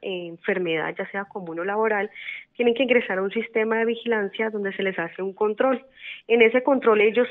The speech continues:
tienen eh, unos beneficios que es estar haciendo un seguimiento, estar verificando que estén bien, unas visitas a puestos de trabajo, y ellos tienen unos deberes que tienen que cumplir, que son ir a sus controles médicos,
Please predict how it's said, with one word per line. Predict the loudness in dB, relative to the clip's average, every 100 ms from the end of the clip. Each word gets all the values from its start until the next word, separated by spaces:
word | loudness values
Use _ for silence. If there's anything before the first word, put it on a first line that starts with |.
| -4
tienen | 0 4 6 6 2 -4 -18 -20 -20 _
eh, | -6 0
unos | 2 2 2
beneficios | 2 2 0 -6 -4
que | -4
es | -4
estar | -6 -6
haciendo | -4 -4
un | -2
seguimiento, | -4 -2 6 8 8 6 0
estar | -6 -8 -8
verificando | -12 -12 -8 -8 -8
que | -12
estén | -12 -18 -2
bien, | 2 4 4
unas | 0 -4
visitas | -8 -12 -16 -14
a |
puestos | -12 -14 -10
de | -8
trabajo, | -4 -2 0 0 0 -2 -10 -10 -2
y | 2
ellos | 2 2
tienen | 4 4 4
unos | 2 2
deberes | 4 4 8 8 8 6
que | 0 -6
tienen | -4 -2
que | -4
cumplir, | -2 -4 0 -2 0
que | -4
son | -2 -2 -4
ir | -6
a | -6
sus | -12 -12
controles | -10 -6 -6 -6 0
médicos, | 4 4 4 -2 -10